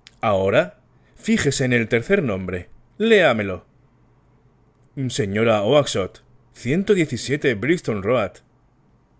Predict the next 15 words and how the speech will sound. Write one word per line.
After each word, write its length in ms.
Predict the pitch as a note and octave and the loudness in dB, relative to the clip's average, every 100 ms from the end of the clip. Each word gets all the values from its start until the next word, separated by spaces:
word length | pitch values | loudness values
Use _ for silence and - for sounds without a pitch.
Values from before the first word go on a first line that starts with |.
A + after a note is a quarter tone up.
| _ | _
doscientos 840 | D3 B2 G2+ A2+ D#3+ E3 A#2+ G#2+ - | -6 -4 -4 -4 -4 -2 -2 -2 -2
cuarenta 460 | A#2 G#2 G2+ G2 | 0 0 -2 -4
y 20 | F2+ | -6
nueve", 400 | F#2 D#3 G#2+ - _ _ _ _ _ _ | -4 -4 -4 -10 _ _ _ _ _ _
leyó 480 | C3 B2 A2+ A2+ G#2 | -2 0 2 0 2
Holmes. 480 | G#2+ G2 F2+ F2+ - _ _ _ _ _ _ _ _ _ | 0 -2 -6 -14 -20 _ _ _ _ _ _ _ _ _
"Exacto. 760 | B2 A2 F2 F#2 - A#3+ - - _ _ _ _ _ - - | -4 -4 -4 -6 -2 -4 -4 -14 _ _ _ _ _ -20 -10
Ahora, 580 | A2+ A2 G#2 G#2+ E3+ - _ _ _ | 0 2 2 2 0 -4 _ _ _
busque 460 | - C3 A#3 - A2+ | -4 2 4 2 -2
esa 240 | A#2+ E3+ | -2 -2
página 320 | - A#2 D3+ D#3+ | 0 0 0 0
en 80 | |
el 140 | B2+ G#2 | 0 0
libro 240 | G#2+ A2 | -2 -2
mayor". 320 | G#2 G#2 F3 | -2 0 -2